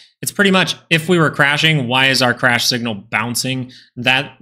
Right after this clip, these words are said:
just doesn't make sense to me. So I think they're forming some kind of bear trap, and I don't know if it'll play out tomorrow. They're, they're really playing with the market at this point, and they're really screwing over retail traders right now more than I've ever seen before. So,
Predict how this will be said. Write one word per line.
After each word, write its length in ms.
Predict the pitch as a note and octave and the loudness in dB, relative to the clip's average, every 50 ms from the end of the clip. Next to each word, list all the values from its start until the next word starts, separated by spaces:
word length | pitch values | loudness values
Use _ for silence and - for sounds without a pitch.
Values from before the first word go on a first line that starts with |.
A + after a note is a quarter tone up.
| D3+ A#2 | -8 -4
just 240 | A#2+ C3 A#2 - C#3 | -2 0 0 2 2
doesn't 240 | C3+ C3 B2+ C3+ | 2 2 2 2
make 180 | C3 B2+ A#2+ A#2+ | 0 0 0 0
sense 280 | - C3 B2+ B2+ - - | -2 -2 -2 -4 -2 0
to 80 | C#3+ | 0
me. 120 | C#3 C3+ C3+ | 2 2 2
So 140 | C3 C3+ | 2 0
I 80 | B2+ B2 | 0 0
think 220 | B2 - D#3 D3+ | 0 0 0 0
they're 100 | D#3+ D3+ | 0 -2
forming 420 | C3+ - - C3 C#3 D3 D#3+ D#3 D3+ | -2 -2 -2 -2 0 2 2 2 2
some 200 | D#3 D#3+ D3+ D3+ | 2 2 0 2
kind 180 | D#3 D3+ D3 | 2 0 0
of 60 | D3 C#3 | 2 2
bear 180 | C#3 C#3 C#3 | 0 0 0
trap, 400 | C#3 - C#3 C3+ C3 C3 B2+ - - - - _ - | 0 0 2 2 2 0 -2 -6 -12 -20 -20 _ -2
and 80 | D3 D3+ | 0 0
I 60 | D#3+ | 0
don't 280 | D#3 D#3 F3+ F3+ F#3 | 2 2 0 0 2
know 200 | F#3 F3+ F#3 F#3 | 2 2 2 2
if 100 | F#3+ F#3 | 2 0
it'll 160 | - E3+ D#3 C#3+ | 0 0 -2 0
play 220 | - D#3 C#3+ C3+ | 0 0 2 2
out 140 | C3 B2+ - | 0 -2 -2
tomorrow. 340 | - A#2+ A#2+ A#2+ A#2 A2+ A2 | -4 -4 -2 -2 -2 -2 -2
They're, 160 | A2 B2+ B2+ | -4 -6 -6
they're 200 | B2 B2 C3+ C3 | -4 -4 -4 -4
really 540 | B2+ A#2+ B2 C3+ D3 E3 F3 F3 E3+ E3+ E3 | -4 -6 -6 -2 0 2 2 2 2 0 -2
playing 440 | E3 - - D3+ D3+ D3+ D#3 D3+ | -4 -4 0 2 2 2 2 0
with 140 | D3 C#3 - | 0 -2 -4
the 60 | - | -4
market 380 | A#2+ A#2 A#2 A#2+ B2+ - C#3+ C3+ | -4 -2 -2 -4 -4 -4 -4 -4
at 100 | C3+ B2 | -4 -4
this 200 | - C#3 C#3 - | -4 -4 -4 -4
point, 360 | - - D3 D3 D3 C#3+ C#3 - - - - _ _ | -4 -2 0 0 0 0 -4 -10 -18 -20 -20 _ _
and 120 | C3+ C3 | -4 -2
they're 80 | C3+ B2+ | -2 -2
really 640 | A#2+ A#2 A#2 B2 C3+ C#3+ D#3+ E3 E3 E3 D#3+ D#3 C#3 | -2 -6 -8 -8 -2 0 2 2 4 4 2 2 0
screwing 420 | - - - D3 D3 C#3 C3+ C3 | 0 -2 -2 0 0 0 0 -2
over 180 | C3 B2+ B2+ A#2+ | -2 -4 -4 -6
retail 420 | A#2+ B2+ B2+ A#2+ - B2+ B2+ A#2+ | -4 -4 -4 -4 -4 -4 -4 -4
traders 440 | - - - B2 B2 B2 A#2+ A2+ A2+ | -6 -4 -4 -2 -2 -2 -4 -4 -4
right 200 | A#2 A#2 A#2 A#2 | -4 -4 -4 -2
now 200 | A#2+ A#2 A2+ A2+ | -2 -2 -2 -2
more 320 | A2+ A#2 B2 B2+ C#3 C#3+ | -4 -4 -4 -2 -2 -2
than 120 | C3+ C3+ B2+ | -2 -2 -2
I've 140 | B2+ A#2 | -2 -2
ever 200 | B2 B2 A#2 A#2+ | -2 -4 -4 -4
seen 260 | A2+ - B2+ B2 A#2 A2+ | -6 -6 -6 -6 -6 -6
before. 380 | A2+ - - B2 A#2+ A#2+ A#2 | -8 -8 -8 -8 -6 -6 -6
So, 280 | A2+ - B2+ A#2+ A2+ | -4 -4 -4 -4 -4